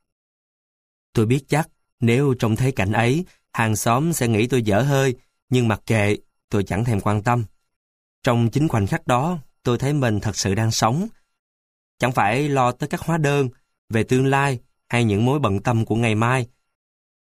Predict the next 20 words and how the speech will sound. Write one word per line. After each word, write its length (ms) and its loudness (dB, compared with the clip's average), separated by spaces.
Tôi 240 2
chỉ 180 0
biết 280 -2
tận 180 0
hưởng 380 0
món 160 0
quà 240 -4
của 120 -6
cuộc 220 -4
sống, 340 0
những 200 2
giây 160 2
phút 160 -2
giản 280 0
đơn, 280 0
thuần 200 -2
khiết 300 0
đầy 160 0
niềm 220 2
vui. 300 2